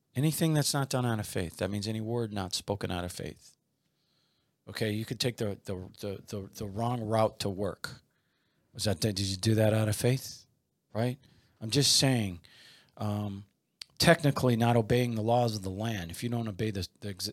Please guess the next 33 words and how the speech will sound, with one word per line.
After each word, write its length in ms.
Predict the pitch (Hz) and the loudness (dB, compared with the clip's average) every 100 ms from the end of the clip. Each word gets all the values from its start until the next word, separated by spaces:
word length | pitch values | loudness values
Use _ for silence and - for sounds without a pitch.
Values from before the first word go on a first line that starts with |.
| - | -4
the 100 | 104 | -2
speed 300 | - 123 104 | 0 -2 -2
limit, 280 | 95 85 - _ _ _ 123 | -4 -4 -10 _ _ _ -4
it's 160 | - | 2
a 60 | 113 | 4
sin, 480 | - - 143 90 76 _ _ - - - - _ | 6 6 4 2 -4 _ _ -20 -20 -20 -20 _
right? 200 | 110 113 | -2 2
So 100 | - | 2
we 140 | 127 135 | 4 2
could 180 | 143 117 | 0 0
get 160 | 135 | 0
into 280 | 135 139 113 | 0 -2 -4
that, 260 | 98 85 78 78 | -4 -6 -8 -10
you 80 | |
know. 260 | 101 101 110 _ _ _ _ _ _ | -8 -8 -10 _ _ _ _ _ _
Um, 360 | 107 101 95 - _ _ _ _ _ - | -6 -4 -6 -12 _ _ _ _ _ -6
I, 60 | |
I, 400 | 117 113 120 120 | -4 2 2 4
I 20 | 123 | 4
heard 240 | 147 143 | 6 6
a, 200 | 123 - | 6 4
a 40 | 113 | 2
minister 440 | 123 131 123 127 | 6 6 4 2
s-, 240 | 110 - - | 2 2 0
say 340 | - - 123 120 | 0 4 4 4
this 240 | 113 - | 2 0
weekend 320 | 120 - 113 | -2 -2 -4
from 140 | - 113 | -4 -4
the 100 | 107 | -4
pulpit, 480 | - 117 - 113 - - | 0 2 2 0 -2 -6
um, 300 | 104 101 101 _ - - _ 110 | -4 -4 -8 _ -20 -20 _ 0
that, 220 | 110 107 _ | 0 0 _
that, 180 | 113 | -2